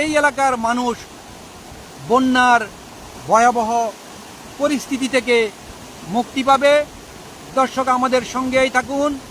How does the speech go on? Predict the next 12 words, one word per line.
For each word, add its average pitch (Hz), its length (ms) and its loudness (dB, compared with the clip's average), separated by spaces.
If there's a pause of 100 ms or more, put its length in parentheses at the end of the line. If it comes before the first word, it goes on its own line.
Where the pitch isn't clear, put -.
(420)
আমরা 240 160 4 (100)
আবারও 285 340 6
আপনাদেরকে 262 500 2 (760)
বন্যা 254 380 4
পরিস্থিতি 254 480 -2
জানানোর 247 480 2
জন্য 247 140 -2 (140)
চেষ্টা 262 240 -2
করব। 262 260 2 (800)
আমরা 247 200 4
যেটুকু 254 360 0
জেনেছি, 269 440 0